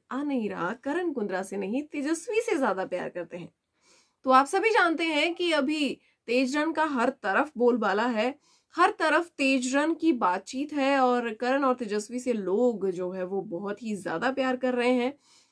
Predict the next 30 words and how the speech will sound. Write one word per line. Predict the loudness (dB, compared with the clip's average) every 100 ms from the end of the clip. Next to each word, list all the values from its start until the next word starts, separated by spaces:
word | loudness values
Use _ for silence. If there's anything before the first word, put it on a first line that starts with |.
| _
करण | 2 4 4
तेजस्वी | 2 2 2 -2 -2 0
के | 0
कौन-कौन | 0 0 2 0 0 0
से | -2
प्रोजेक्ट्स | -2 -6 -6 -6 -6 -6
आ | -4
रहे | -2 -2
हैं, | -2 -4 -4 -6 -10 -20 _ -6
म्यूजिक | -4 -2 -4
वीडियोज़ | -6 -2 0 2 2
आ | 2
रही | 2 0 -2
हैं, | -2 -4 -6 _ _ _
उस | -4 -4 -4 -2
हर | 4 4
चीज़ | 2 -2 2 2 0 -2
पर | -2 2 2
जो | 2 -2
है | 0 -2
वो, | 0 2 2 0 -4 _ _
अ, | -6 -2 2
लोगों | 4 4 2
की | 2
नज़र | 0 4 4
है, | 4 0
फैंस | -2 -4 -4
की | -4
नज़र | -4 -2 -2 -2
है। | -4